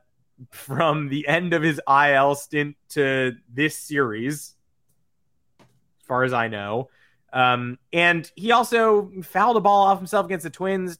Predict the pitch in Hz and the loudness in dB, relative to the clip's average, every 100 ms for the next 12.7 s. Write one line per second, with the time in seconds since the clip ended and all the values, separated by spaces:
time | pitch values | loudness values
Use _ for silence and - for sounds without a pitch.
0 | _ - 220 240 - 190 202 196 165 117 | _ -10 -6 -6 -6 -4 0 0 -2 0
1 | 160 190 190 190 185 - 190 190 180 175 | 2 4 4 2 -2 -4 -4 -2 -4 -8
2 | - 175 202 208 202 196 190 180 170 160 | -6 0 2 4 2 0 -4 -4 -4 -2
3 | 170 175 165 - _ _ _ - 214 269 | -4 -4 -6 -10 _ _ _ -2 0 0
4 | - 156 202 180 175 202 190 185 160 202 | 0 2 2 0 -6 -4 -4 -6 -4 -2
5 | 202 202 180 135 185 180 160 151 127 131 | 0 -2 -4 -4 -4 -2 -2 -2 -2 2
6 | 190 214 214 196 151 139 120 _ _ _ | 2 2 0 -2 0 -2 -2 _ _ _
7 | _ 143 170 - - - 165 170 160 175 | _ 0 0 -2 -4 2 4 4 0 -2
8 | 175 165 165 160 - 160 165 - 175 180 | -2 0 0 0 0 0 0 -2 0 2
9 | 165 139 117 - _ _ 185 180 160 143 | 0 -4 -10 -20 _ _ -4 -2 0 2
10 | 156 160 160 147 135 131 - 139 147 143 | 4 4 2 -2 -4 -4 -2 0 2 2
11 | 131 120 - 139 135 147 139 135 113 - | 2 0 0 -2 2 2 2 -2 -6 -4
12 | 196 196 208 190 190 185 | -2 -2 -2 -2 0 0